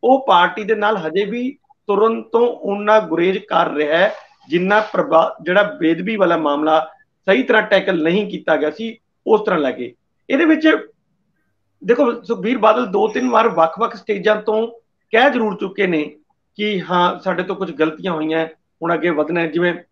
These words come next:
ਪ੍ਰਕਾਸ਼ ਸਿੰਘ ਬਾਦਲ ਸਾਹਿਬ ਦਾ ਜਦੋਂ ਭੋਗ ਸੀਗਾ, ਉਦੋਂ ਵੀ ਉਹਨਾਂ ਨੇ ਆਪਣੀ ਇਹ ਗੱਲ ਕਹੀ ਸੀਗੀ। ਪਰ ਸਵਾਲ ਇਹ ਹੈ ਕਿ ਮਾਫ-, ਮਾਫੀ ਕਿਵੇਂ ਮਿਲੇ?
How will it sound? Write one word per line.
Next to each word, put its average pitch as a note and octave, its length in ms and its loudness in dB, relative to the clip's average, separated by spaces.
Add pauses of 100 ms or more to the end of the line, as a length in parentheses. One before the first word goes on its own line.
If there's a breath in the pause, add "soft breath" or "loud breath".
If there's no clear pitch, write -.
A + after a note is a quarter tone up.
(180)
ਪ੍ਰਕਾਸ਼ E3 320 0
ਸਿੰਘ F3 160 -6
ਬਾਦਲ D#3 300 2
ਸਾਹਿਬ D#3+ 200 0
ਦਾ E3+ 80 0
ਜਦੋਂ E3 140 -2
ਭੋਗ D3 360 -2
ਸੀਗਾ, E3 220 -2
ਉਦੋਂ F#3 400 0
ਵੀ G3 100 -6
ਉਹਨਾਂ F3 220 -2
ਨੇ D#3 200 -4 (320)
ਆਪਣੀ E3 300 0
ਇਹ D#3+ 180 -2
ਗੱਲ D#3 160 4
ਕਹੀ F#3 240 -6
ਸੀਗੀ। C3 340 -12 (480)
ਪਰ B3+ 180 0
ਸਵਾਲ A#3 500 0
ਇਹ B3 80 6
ਹੈ B3 60 4
ਕਿ B3 200 -4
ਮਾਫ-, G3+ 540 0
ਮਾਫੀ F#3+ 440 0 (380)
ਕਿਵੇਂ A#3 220 4
ਮਿਲੇ? D3 300 -2